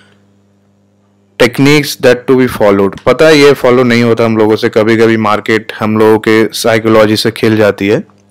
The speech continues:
but, uh, don't fall prey for it। I think this is the big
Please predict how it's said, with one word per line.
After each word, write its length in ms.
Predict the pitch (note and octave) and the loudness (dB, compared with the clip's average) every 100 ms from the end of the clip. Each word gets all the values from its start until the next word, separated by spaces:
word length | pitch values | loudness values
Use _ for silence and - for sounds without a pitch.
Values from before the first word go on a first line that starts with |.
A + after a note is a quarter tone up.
| _ _ _ - _ - _ G#2+ | _ _ _ -20 _ -20 _ 0
but, 200 | B2 D#3+ | 2 2
uh, 460 | - - - C3 | -2 -8 -10 -2
don't 240 | C3 E3+ D#3+ | 0 2 0
fall 360 | - C3 C#3 C#3+ | 0 2 2 2
prey 160 | A2+ A2 | 0 2
for 160 | G2+ F#2+ | 2 0
it। 260 | F#2 - - _ - - - - - - _ _ _ _ _ - | -2 -6 -18 _ -20 -20 -20 -20 -20 -20 _ _ _ _ _ 0
I 100 | A2+ | 0
think 240 | B2 C#3+ | 2 2
this 220 | C#3 C#3 D3 | 4 4 4
is 0 | |
the 120 | C3+ | 0
big 220 | B2 C#3+ | 2 0